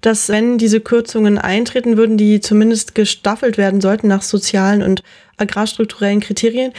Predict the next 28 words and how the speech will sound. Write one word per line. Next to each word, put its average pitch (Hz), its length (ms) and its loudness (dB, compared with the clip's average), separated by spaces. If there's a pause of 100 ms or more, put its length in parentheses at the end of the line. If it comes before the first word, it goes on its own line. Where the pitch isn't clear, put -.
(180)
Wie 226 120 2
bewertest 214 480 0
du 240 60 -2
denn 214 160 2
jetzt 214 340 -2
die - 60 0
Proteste, 220 420 -2
die 202 180 2
bis 208 200 -2
jetzt - 500 -2
waren 202 300 0
und 214 240 -2
die 214 80 2
Rücknahme 202 580 -2
auch 185 220 -4 (800)
genau, 196 180 2
was 208 140 -2
bedeutet 226 320 0
das 220 140 -2
vielleicht 214 260 0
auch, 196 120 -4
wenn 208 100 4
du 208 60 2
sagst, 208 340 -2
die 196 60 -4
Landwirtschaft 202 480 0
steht 208 200 -2
vor 196 280 -2